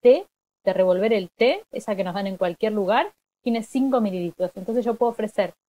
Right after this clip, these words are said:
una de esas cucharaditas por, eh, por minuto o cada dos minutos, y eso me va a permitir llegar a darle de ciento cincuenta a trescientos mililitros por hora. Entonces me alcanza bien para hacer este proceso, pero fíjense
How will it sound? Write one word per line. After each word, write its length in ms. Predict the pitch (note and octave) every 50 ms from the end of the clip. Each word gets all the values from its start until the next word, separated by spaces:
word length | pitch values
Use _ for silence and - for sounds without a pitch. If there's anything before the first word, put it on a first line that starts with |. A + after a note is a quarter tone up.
| _ _ -
una 240 | C#4 C#4+ C#4 C4+
de 60 | C4+ C4+
esas 180 | C4+ C4+ B3
cucharaditas 720 | A3 B3 A#3+ C4+ C4+ C#4+ D4 D4 C4+ A#3+ - C#4 D4+ D4 _ _ _ _ _ _ _ _ _ _ _ _ _ _ _ _ _
por, 200 | - G#3 F3+ F#3+ G3 F#3+ F#3+ F#3+ F#3 F#3
eh, 540 | F#3 G3 F3+ F3 E3+ E3+ E3 E3 F3+ - - -
por 160 | - F#3+ F#3 F3
minuto 540 | G3 A#3 C#4 D4+ C#4 G#3+ A#3 G#3+ G#3+ G#3+
o 60 | F#3+ F#3
cada 220 | - F3+ F3+ F3+
dos 160 | G3 A#3+ A3
minutos, 540 | A#3 C4 C4 D4 C#4+ C4 - C#4 D4+ D4 - _ _ _ _ -
y 100 | B3+ D4+
eso 160 | - - D#4
me 140 | C4 B3+ B3+
va 100 | B3+ B3+
a 60 | B3
permitir 520 | C4 B3 B3 B3 C4+ B3 - C#4+ C4 D4 - - - -
llegar 280 | B3+ B3+ C4 C#4 C#4
a 80 | C#4 C4+
darle 480 | C4+ C4+ B3+ A#3+ A#3+ A#3+ B3 B3+ C4+ -
de 140 | G#3+ A3+ A3
ciento 360 | - E4 E4 D#4 C#4+ D4+ D4
cincuenta 640 | - C#4+ C#4 C4+ D#4 D4 C#4 C4+ B3+ - C#4+ - -
a 60 | F#3+
trescientos 420 | - G3 - - A3+ A3 A#3+ G#3+
mililitros 580 | G#3+ A3+ G#3+ G#3+ G#3 G3+ G3 F#3+ - - A3 G#3+ _ _ -
por 160 | - F#3+ F3
hora. 260 | E3 D#3 D#3+ D#3 D#3+ _ _ _ _ _ _ -
Entonces 220 | A3 G#3+ A#3+ A#3
me 100 | G#3+ A#3
alcanza 440 | A3+ A3 G#3+ B3 B3 B3 B3 - B3+
bien 240 | A#3 A#3 A#3 A3+ A#3
para 180 | - B3 G#3 F#3+
hacer 200 | - - G3+ F#3
este 200 | F#3 - - F3+
proceso, 440 | - F3+ E3 - F3+ E3+ - F3+ -
pero 160 | - F3+ F#3
fíjense 520 | - B3+ A#3 C4+ B3 A#3+ - - C4+ C4+